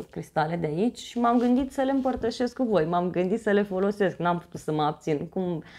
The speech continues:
le-am primit, cum m-am apucat și am făcut și filmarea. Bun.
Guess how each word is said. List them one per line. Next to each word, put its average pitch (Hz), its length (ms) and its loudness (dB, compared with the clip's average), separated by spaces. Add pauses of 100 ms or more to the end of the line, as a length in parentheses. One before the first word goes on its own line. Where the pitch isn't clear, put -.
(140)
le-am 165 280 4
primit, 202 420 4
cum 220 260 2
m-am 147 160 0
apucat 147 340 -2
și 160 60 -8
am 151 60 -4
făcut 147 280 -6
și 143 120 -14
filmarea. 127 520 -4 (120)
Bun. 160 220 4